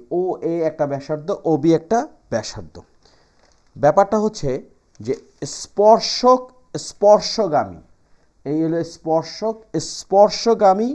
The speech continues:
ব্যাসার্ধের উপরে লম্ব। অর্থাৎ এই যে আমরা দেখতেছি যে ওএ,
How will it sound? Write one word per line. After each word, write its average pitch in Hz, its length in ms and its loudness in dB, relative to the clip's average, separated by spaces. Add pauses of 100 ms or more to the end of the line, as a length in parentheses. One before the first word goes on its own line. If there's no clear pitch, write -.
(640)
ব্যাসার্ধের 143 680 0
উপরে 185 200 -10 (120)
লম্ব। 98 260 -10 (260)
অর্থাৎ 143 340 -8 (760)
এই 190 200 0
যে 202 160 2
আমরা 175 160 -2 (120)
দেখতেছি 139 500 -10 (720)
যে 107 160 -10 (360)
ওএ, 185 600 -2